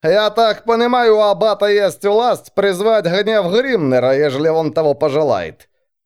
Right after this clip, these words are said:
«Тогда почему, черт возьми, он этого еще не сделал?»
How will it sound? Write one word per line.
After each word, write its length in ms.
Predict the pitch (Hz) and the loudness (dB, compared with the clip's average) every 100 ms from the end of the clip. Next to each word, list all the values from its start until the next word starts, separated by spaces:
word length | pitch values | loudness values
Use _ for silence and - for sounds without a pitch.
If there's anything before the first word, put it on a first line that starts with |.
| _ _ - | _ _ -2
«Тогда 360 | 175 160 196 | 0 2 -2
почему, 580 | - 196 - 226 233 226 | 0 -2 0 -2 0 0
черт 360 | - - 196 - | -2 -2 -2 0
возьми, 340 | 175 156 233 | -4 -2 0
он 200 | 196 190 | 0 0
этого 220 | 202 208 | 0 0
еще 260 | 214 - 220 | -2 0 0
не 160 | 226 | 2
сделал?» 560 | 226 185 247 165 131 - | 0 -2 0 0 -2 -8